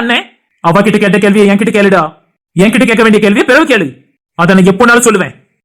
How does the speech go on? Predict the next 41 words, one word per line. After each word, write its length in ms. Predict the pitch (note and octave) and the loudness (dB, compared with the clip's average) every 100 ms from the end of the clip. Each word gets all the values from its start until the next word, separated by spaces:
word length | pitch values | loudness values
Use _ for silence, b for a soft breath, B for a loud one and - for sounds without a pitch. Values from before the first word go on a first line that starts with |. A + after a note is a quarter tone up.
| _ C#3+ | _ -2
நான் 140 | F#3 | 0
அவ 100 | B3 A#3+ | 2 0
மனசுல 220 | A3 A3+ | 0 0
இருக்கும்போது 320 | G#3+ F#3+ F#3 B3+ D4+ _ _ _ _ F3+ | 0 2 0 -2 -6 _ _ _ _ -2
அவ 120 | G3 G3+ | 2 2
எப்படி 180 | - B3+ | 2 0
அந்த 120 | A3 | 0
கதிரை 200 | A3+ D4+ | 0 0
கல்யாணம் 220 | C4+ B3 | 0 0
பண்ணிக்க 200 | B3+ B3 | -2 -4
சம்மதிச்சா? 300 | A#3 B3 A3+ A#3+ - _ _ _ _ E3+ | -4 -4 -4 -4 -8 _ _ _ _ 2
நீ 60 | F#3+ | 4
இருன்னு 200 | G#3+ F#4 | 4 2
சொல்லிட்டு 240 | C4+ C4 A#3 | 0 0 -2
போனியா 180 | A#3 G#3+ | 0 0
அவட்ட? 180 | G3 F#4+ - _ _ _ _ - | 0 -4 -6 _ _ _ _ 0
இல்ல 100 | B3 | 2
நீ 60 | C4+ | 2
அவளை 140 | A#3+ A#3+ | 0 0
கல்யாணம் 200 | A3+ D#4 | -2 0
முடிச்சு 160 | D4 | -2
வச்சுட்டு 220 | - B3+ | -2 -4
போனியா? 200 | C#4 C4+ C4+ - _ _ _ _ - | -4 -2 -4 -8 _ _ _ _ 0
சொல்லுப்பா, 300 | G3+ - G3 G4 A#4+ _ _ _ _ - | 0 2 2 0 -2 _ _ _ _ 0
இந்த 100 | G3+ G#3 | 2 4
ரெண்டுல 240 | G3+ G#3+ | 4 2
ஏதாவது 220 | G#3 G#3+ A3 | 2 0 0
பண்ணியா? 260 | G#3+ B3+ G4+ D#3+ - _ _ _ _ - | 0 0 -2 -4 -14 _ _ _ _ -2
சரி, 140 | D4+ G3+ | 2 2
அதெல்லாம் 240 | B3 C4 | 2 0
விடு. 100 | D#3+ - _ _ _ - | -2 -4 _ _ _ -2
என்கிட்ட 240 | G#3+ B3+ C#4 | 0 2 2
நீ 60 | G3+ | 2
எத்தனை 160 | E4+ C#4+ | 0 0
தடவை 200 | C4+ G#4+ | 0 0
போன் 160 | D4 | -2
பேசியிருக்க? 300 | C#4 - F#3 D3+ - _ _ _ - | -2 -4 -4 -8 -12 _ _ _ -2
உன் 140 | F3+ D#3 | 0 2
வாயை 180 | A3 F4+ | 0 0
திறந்து 280 | C#4 B3 F#3+ - _ E3+ | 0 0 0 -2 _ -2
என்னைக்காவது 420 | F#3+ G3 A#3 D4 | 0 2 0 0